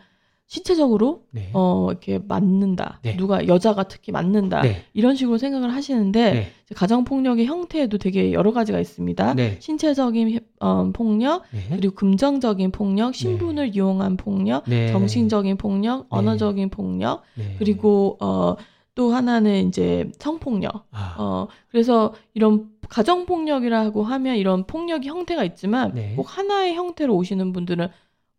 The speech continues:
Speaker 1: 없습니다.
Speaker 2: 음. 아, 그렇군요.
Speaker 1: 대부분이 여러 가지 폭력을 당하시고,
Speaker 2: 어.
Speaker 1: 어, 저희 기관에 찾아주는데요.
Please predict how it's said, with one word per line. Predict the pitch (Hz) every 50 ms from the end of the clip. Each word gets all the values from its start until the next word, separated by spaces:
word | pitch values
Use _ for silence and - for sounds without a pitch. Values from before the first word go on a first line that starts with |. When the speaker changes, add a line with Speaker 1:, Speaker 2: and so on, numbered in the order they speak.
| _ -
Speaker 1:
없습니다. | 180 170 - 117 98 - 98 180 - -
Speaker 2:
음. | 196
아, | - - - - _
그렇군요. | - 113
Speaker 1:
대부분이 | - 185 190 226 233 208 202 202 202 208 208 190
여러 | 175 165 170 175 185 190 202 220 233 226
가지 | 220 214 202 190 185 - - 220 254 269
폭력을 | 269 - 294 285 285 277 262 240 233 220
당하시고, | 214 - 170 165 170 175 170 - 170 190 214 233 233 202 - - - -
Speaker 2:
어. | 107 98 90 -
Speaker 1:
어, | 202 180 175 170
저희 | 175 - 180 180 175 175
기관에 | - - 196 180 180 185 180
찾아주는데요. | - - 285 277 262 233 - 180 170 170 175 180 208 226 214